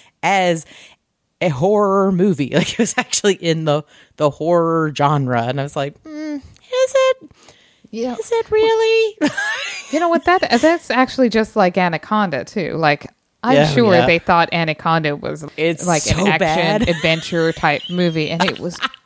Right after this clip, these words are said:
Speaker 2: awful.
Speaker 1: It's so bad. It's so bad. Oh my gosh. I watched that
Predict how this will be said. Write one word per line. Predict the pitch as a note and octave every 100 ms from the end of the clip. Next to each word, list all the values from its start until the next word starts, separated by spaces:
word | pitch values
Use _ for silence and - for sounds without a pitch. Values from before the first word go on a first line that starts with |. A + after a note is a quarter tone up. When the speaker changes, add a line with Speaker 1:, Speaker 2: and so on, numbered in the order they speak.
| -
Speaker 2:
awful. | A#3+ B3+ - A#3 G#3+ D#3 - - -
Speaker 1:
It's | D4+ D4 A#3+
so | - - C#4 C4 C4 C4
bad. | G#3 A#3+ A#3 A#3 A3+ A3
It's | - G3+ G#3+
so | - A#3 G3+ F#3+
bad. | F3+ F#3
Oh |
my | F#3+ F3
gosh. | E3+ E3
I | D3+
watched | E3+ E3+
that | E3 D3 -